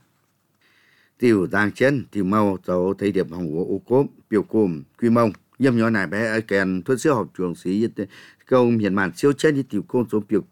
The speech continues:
cồm căn lệ trình Việt Gáp, biểu ruồi tổng hang bé, biểu duẩn, gần biểu khu, cam,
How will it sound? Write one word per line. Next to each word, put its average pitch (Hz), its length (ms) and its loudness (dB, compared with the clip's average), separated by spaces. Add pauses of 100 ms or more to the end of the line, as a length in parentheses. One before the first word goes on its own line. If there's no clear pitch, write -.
cồm 107 240 2
căn 120 160 -2
lệ 101 180 2
trình 90 200 -4
Việt 87 180 -4
Gáp, 139 220 2 (440)
biểu 151 300 4
ruồi 92 280 0
tổng 90 220 -6
hang 123 220 0
bé, 131 300 2 (220)
biểu 151 160 4
duẩn, 110 340 2 (600)
gần 117 320 2 (140)
biểu 156 120 4
khu, 156 440 2 (320)
cam, 127 360 2